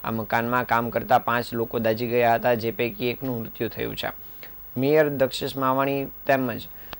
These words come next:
શિક્ષણ મંત્રી પ્રફુલ્લ પાનસેરિયાએ સ્મીમેર, સ્મીમેર હોસ્પિટલ ખાતે સારવાર લઈ રહેલા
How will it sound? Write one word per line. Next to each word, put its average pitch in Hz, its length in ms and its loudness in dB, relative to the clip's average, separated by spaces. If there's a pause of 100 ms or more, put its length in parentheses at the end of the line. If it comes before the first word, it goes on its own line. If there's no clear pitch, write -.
(140)
શિક્ષણ 160 300 0
મંત્રી 156 280 2
પ્રફુલ્લ 147 340 0
પાનસેરિયાએ 139 880 2
સ્મીમેર, 156 460 0 (300)
સ્મીમેર 156 360 0
હોસ્પિટલ 135 400 -2
ખાતે 127 340 0
સારવાર 123 360 2
લઈ 123 240 4
રહેલા 123 560 0